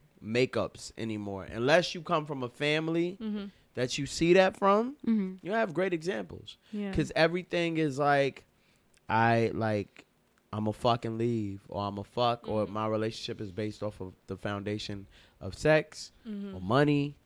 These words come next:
Speaker 3: Mm-hmm.
Speaker 1: or, and you have these, like, situationships, which, I mean, I rather somebody who doesn't know how to be in a relationship to be in that,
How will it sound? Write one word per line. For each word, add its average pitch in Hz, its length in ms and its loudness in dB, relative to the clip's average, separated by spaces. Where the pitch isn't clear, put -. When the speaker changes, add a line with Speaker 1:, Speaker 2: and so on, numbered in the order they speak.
Speaker 3:
Mm-hmm. 226 300 -10
Speaker 1:
or, 104 200 -2
and 80 140 -8
you 110 100 -2
have 113 260 0
these, 107 260 -8
like, 104 220 -8
situationships, 113 1160 -6
which, 113 360 -4
I 110 80 -4
mean, 113 480 -6
I 127 180 6
rather 139 500 2
somebody 123 460 -2
who 123 100 -4
doesn't 117 300 -4
know 110 80 -4
how 113 160 -2
to 107 80 -4
be 110 140 -4
in 107 60 -4
a 104 40 -6
relationship 104 680 -6
to 101 100 -12
be 87 300 -10
in 87 180 -12
that, 113 300 0